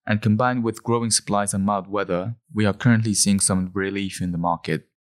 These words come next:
This relief raised questions about the necessity of further L N G export expansion, but focusing on short-term European demand is missing the point. Future growth will primarily come from developing regions in South and Southeast Asia,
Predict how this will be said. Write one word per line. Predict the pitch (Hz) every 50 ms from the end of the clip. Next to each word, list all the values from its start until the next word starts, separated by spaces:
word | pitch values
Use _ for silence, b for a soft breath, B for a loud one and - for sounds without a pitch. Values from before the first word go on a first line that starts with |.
| _ _ -
This | 135 123 139 135 - 127
relief | 123 120 117 123 127 123 117 110 - -
raised | 117 113 113 113 - -
questions | - - 117 117 - 107 95 92
about | 92 95 98 -
the | 104 92
necessity | 92 90 - - 104 104 - - 92 90
of | 85
further | - - 104 95 92
L | 87 90 90 95
N | 95 92
G | 90 -
export | 87 87 - - - 90 85 -
expansion, | 80 - - - - 87 85 82 - - 78 78 - - _ _
but | - 92 -
focusing | - - 131 135 131 123 113 - - 104 101
on | 92 90
short-term | - - - 127 120 123 - - 110 104
European | 104 104 107 101 95 - 104 92
demand | 87 95 85 90 87 85 78 - - -
is | 90 - -
missing | 85 87 82 - 85 78
the | 76
point. | - - 80 80 78 71 - _ _ _ _ _ _ _ _ _
Future | - - 147 139 135 117
growth | 110 110 110 110 107 -
will | - 104 90
primarily | - - - 104 101 101 107 117 120 120 117 113 104
come | - - 104 101 101
from | - - 104 92 90
developing | 82 101 87 87 110 110 107 - 110 92
regions | 98 101 101 95 - 98 95 92 87
in | 85
South | 80 - - 98 92 92 - _ -
and | 82 78 -
Southeast | - 76 80 - 73 71 - -
Asia, | 101 107 104 110 107 104 104